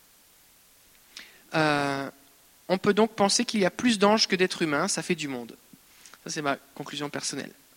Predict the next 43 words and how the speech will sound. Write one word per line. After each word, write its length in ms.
Matthieu 300
dix-huit 280
dix. 380
On 80
amène 260
des 220
anges, 280
des, 100
oh, 80
pardon, 260
on 120
amène 220
des 160
enfants 260
à 80
Jésus 360
pour 140
qu'il 200
les 80
bénisse. 680
Et 80
Jésus 280
va 120
dire 300
que, 260
il 60
va 80
dire, « 280
Gardez-vous 420
de 80
mépriser 680
un 120
seul 240
de 120
ces 160
petits, 420
car 220
je 100
vous 180
dis 140
que 100
leurs 460
anges, 500